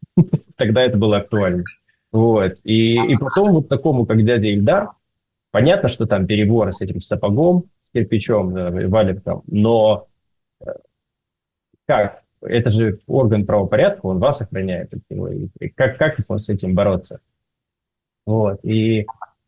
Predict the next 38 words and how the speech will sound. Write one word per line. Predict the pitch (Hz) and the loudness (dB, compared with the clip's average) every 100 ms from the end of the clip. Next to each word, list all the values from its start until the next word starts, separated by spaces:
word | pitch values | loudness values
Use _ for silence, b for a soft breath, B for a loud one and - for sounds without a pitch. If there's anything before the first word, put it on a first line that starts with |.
| _ _ _ | _ _ _
и | 123 | 2
у | 113 | 4
нас | 139 185 | 4 4
было, | 123 123 107 - | 4 4 2 2
причём | 139 - 185 151 | 0 0 0 0
я, | 120 120 | -4 -4
я | 131 139 | -2 0
понимаю, | 151 147 160 160 | 0 0 0 0
почему, | 120 - 135 139 | -4 -2 2 2
допустим, | 120 123 120 113 | 2 0 -4 0
не | 117 | 2
нравится | 117 160 165 107 - 90 | 2 2 2 0 -4 -8
вот | 87 | -6
этот | 92 92 92 | -6 -4 -2
дядя | 101 95 | 0 0
Ильдар, | 95 90 95 87 | 0 0 0 -2
потому | 92 95 | -6 -6
что | 92 110 | -4 -4
я | |
помню, | 104 131 120 120 | 0 2 2 2
у | |
меня | 120 123 156 196 | 2 2 2 2
был | 151 107 101 | 2 -2 -4
сосед, | 120 - 110 101 - 98 | -6 -4 -4 -4 -6 -6
э, | 98 95 98 95 95 - | -2 -2 -2 -2 -4 -2
полицейский, | 107 101 165 165 - 90 | 0 2 2 2 0 -6
когда | 85 92 92 | -4 -4 -4
ещё | 92 98 90 | -4 -6 -6
милицейский, | 92 92 98 98 90 - 95 98 - | -4 -4 -2 -2 -4 -6 -12 -10 -2
ну, | 147 | 0
мент | 101 110 98 - | 2 0 -2 -6
его | 87 - | -8 -8
называли, | - 101 92 95 92 82 | -10 -6 -4 -2 -2 -4
как | 90 - | -10 -10
просто | - 90 - 90 | -6 -6 -4 -6
во, | 90 | -4
во | 92 | -4
дворе. | 92 95 92 90 | -2 -2 -2 -6